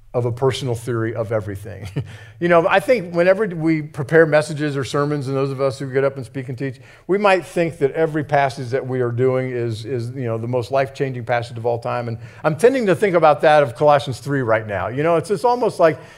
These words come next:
it kind of explains everything. It's one of the big fulcrum passages, fulcrum chapters of the Bible. And I just hope and pray that today that God can do something with this and,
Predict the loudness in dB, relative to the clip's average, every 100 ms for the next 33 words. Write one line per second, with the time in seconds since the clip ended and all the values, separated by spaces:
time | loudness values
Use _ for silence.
0 | -6 -4 0 2 2 0 -4 0 2 4
1 | 2 2 0 -2 -2 -4 -2 0 0 2
2 | 2 2 4 6 6 4 -2 0 0 0
3 | -2 -6 -4 -6 -4 0 0 -2 -6 0
4 | 2 2 -2 -4 -4 4 6 6 4 -4
5 | -8 -18 -16 0 4 6 4 2 6 4
6 | 4 -2 6 6 6 2 -2 4 6 6
7 | 4 6 6 4 -2 -2 -2 0 2 0
8 | 0 -4 0 0 0 2 2 0 -6 -6